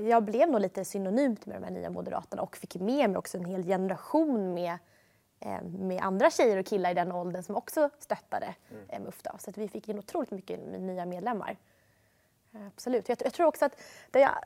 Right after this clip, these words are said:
Speaker 1: det har aldrig varit, alltså, varit populärt att vara med i någon så här höger ungdomsförbund. Alltså,
Speaker 2: Nej,
Speaker 1: det
Speaker 2: ku-, i, liksom inom kultursfären
Speaker 1: Nej.
Speaker 2: så är det ju ingen som är det. Då är man
Speaker 1: Nej.
Speaker 2: på andra sidan.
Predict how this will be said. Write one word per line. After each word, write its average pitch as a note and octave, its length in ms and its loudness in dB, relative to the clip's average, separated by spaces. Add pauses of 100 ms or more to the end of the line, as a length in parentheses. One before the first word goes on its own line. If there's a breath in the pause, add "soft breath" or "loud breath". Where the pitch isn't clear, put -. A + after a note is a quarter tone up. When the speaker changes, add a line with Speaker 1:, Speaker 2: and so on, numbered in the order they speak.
(200 loud breath)
Speaker 1:
det C4+ 100 4
har D4+ 140 8
aldrig C#4+ 400 4
varit, A3 200 8
alltså, G#3+ 180 -2
varit G3 220 0
populärt - 720 2
att G3 120 -4
vara F#3+ 100 2
med F#3 200 -4
i F3+ 80 -4
någon F3 100 -6
så - 100 -6
här - 200 -4 (400)
höger E3+ 720 0 (840)
ungdomsförbund. G#3+ 760 4
Alltså, G#3+ 200 2
Speaker 2:
Nej, G#3+ 180 8
Speaker 1:
det D3+ 60 -6
Speaker 2:
ku-, A#3 500 -6
i, D#3+ 160 -6
liksom D#3 280 -6
inom C#3+ 160 0
kultursfären D3 500 4
Speaker 1:
Nej. A3+ 240 8
Speaker 2:
så C3 60 0
är B2 40 -2
det A2+ 140 -4
ju A3 80 -6
ingen G3+ 160 -14
som G3+ 140 -18
är G2+ 80 -18
det. G#3 40 -12
Då A#3 60 -2
är - 20 4
man B3 80 6
Speaker 1:
Nej. A3+ 200 4
Speaker 2:
på - 60 -4
andra G3 160 -10
sidan. - 220 -18